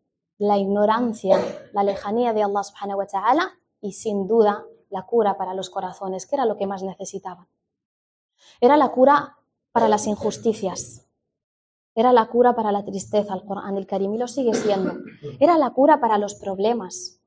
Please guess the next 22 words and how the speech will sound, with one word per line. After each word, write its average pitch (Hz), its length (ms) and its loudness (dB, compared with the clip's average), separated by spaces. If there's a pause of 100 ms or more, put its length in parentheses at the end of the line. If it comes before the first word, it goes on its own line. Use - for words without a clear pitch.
(400)
Era 247 280 4
absolutamente 220 840 -2
todo 220 300 0
lo 202 120 -2
que 202 100 -6
necesitaban 220 880 -2
y 214 40 -2
necesitamos 208 680 -4
las 196 160 -6
sociedades 190 580 -8
hoy 190 120 -8
en 185 140 -4
día. 180 180 -8 (600)
Cuando 240 200 4
escuchemos 311 560 0
que 277 100 0
el 254 100 -2
Corán 262 360 0
es 233 100 2
shifa, 220 520 2 (400)
es 240 180 2
cura, 202 420 6